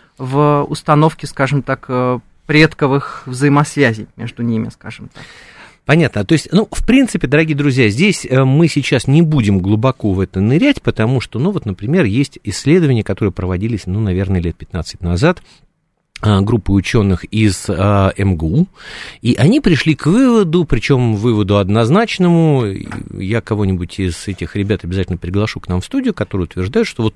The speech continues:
Speaker 2: был только волк. Но есть, в общем, и другие, э, версии, другие варианты. Мы сейчас на этом особо останавливаться не будем. Единственное, что бы хотелось мне добавить к, м, такому монологу Ивана, а, что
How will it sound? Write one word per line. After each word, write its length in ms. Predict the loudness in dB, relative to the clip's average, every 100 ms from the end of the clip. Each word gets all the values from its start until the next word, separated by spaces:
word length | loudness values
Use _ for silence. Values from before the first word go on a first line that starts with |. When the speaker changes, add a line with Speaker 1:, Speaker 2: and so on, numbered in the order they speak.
| _ -4
Speaker 2:
был 280 | 0 0
только 400 | 0 -4 -4 -4
волк. 360 | -6 -8 -16 _ _ -20 -18 -2
Но 280 | 2 2 2 -6
есть, 380 | -4 -2 -2 0
в 80 |
общем, 240 | 0 0 -4
и 140 | -2
другие, 600 | 0 2 2 2 2 0 -4
э, 680 | -2 0 0 0 -2 -2 -2
версии, 420 | 0 0 0 -2
другие 320 | 0 2 2
варианты. 340 | 2 2 0 0
Мы 140 | 0
сейчас 360 | 0 -2 -2 -2
на 80 | -4
этом 220 | -4 -4
особо 260 | -2 -2
останавливаться 640 | -2 0 0 2 0 0 0
не 80 | 2
будем. 280 | 2 2
Единственное, 420 | 2 0 -2 -2 0
что 160 | 0
бы 120 | -2
хотелось 460 | -2 -2 0 0 -2 -12 -16 -10 0
мне 240 | 2 4
добавить 760 | 4 2 4 2 2 -2 -6 -16 -6
к, 140 | 2
м, 960 | 4 4 2 0 -4 -2 -2 -2 -4 -6 -14 -10
такому 440 | -8 -2 0 2
монологу 480 | 4 4 2 0 -2
Ивана, 420 | 0 2 2 0 -4 -12 -18 -18 -18 -6
а, 420 | 0 2 2 2 -2
что 340 | -4 0 0